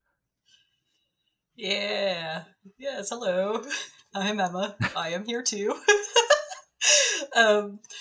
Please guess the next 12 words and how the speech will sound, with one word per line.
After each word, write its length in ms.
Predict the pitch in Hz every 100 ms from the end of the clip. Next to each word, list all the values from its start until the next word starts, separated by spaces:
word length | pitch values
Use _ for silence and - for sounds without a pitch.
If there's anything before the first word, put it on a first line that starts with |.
| - 233
I'm 160 | 262 233
actually 680 | 247 - 262 240 220 214 208
an 160 | 233 208
archaeologist, 1040 | 196 190 185 175 214 294 370 415 - - - -
well, 280 | 233 190 185
which 160 | 185
is 140 | 190 190
how 160 | 175
I 100 | 170
know 180 | 170 160
Daniel, 680 | 160 214 220 220 214 208 196 - _ - 196
but, 300 | 196 196